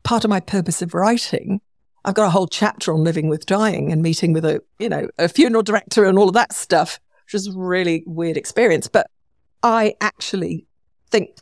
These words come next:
that when you do find those words, you've made something of it. It's the telling the story part. Once you put it in writing or spoken to someone about, just like you said then, "I'm terrified I'm gonna die,"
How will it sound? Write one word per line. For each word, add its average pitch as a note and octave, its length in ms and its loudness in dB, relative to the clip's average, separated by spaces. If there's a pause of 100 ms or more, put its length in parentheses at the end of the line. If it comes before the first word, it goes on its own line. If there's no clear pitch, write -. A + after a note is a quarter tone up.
that - 120 -2 (340)
when A3+ 220 2
you G#3+ 140 2 (160)
do C#4+ 240 6
find F#3 340 -2
those D3+ 300 -4
words, D3+ 500 -2 (420)
you've F#3+ 280 0
made F#3+ 420 4
something - 340 0
of D#3+ 140 2
it. - 180 -8
It's - 140 -10
the - 80 -6
telling E3 320 0
the D3+ 80 -4
story D#3+ 400 -4
part. - 320 -2 (300)
Once D#4+ 280 2
you G4+ 60 0
put - 220 0
it - 80 0
in G#3+ 120 4
writing F3+ 540 0
or E3+ 80 -8
spoken A#3+ 340 0
to - 80 -8
someone F3 340 0
about, F#3+ 340 -2 (160)
just - 160 -6
like A3+ 240 0
you G#3+ 80 0
said F#3+ 260 -4
then, F3+ 300 -2 (420)
"I'm F#3+ 180 -10
terrified F#3+ 460 -2
I'm F3 60 -2
gonna E3+ 220 0
die," D#3+ 460 2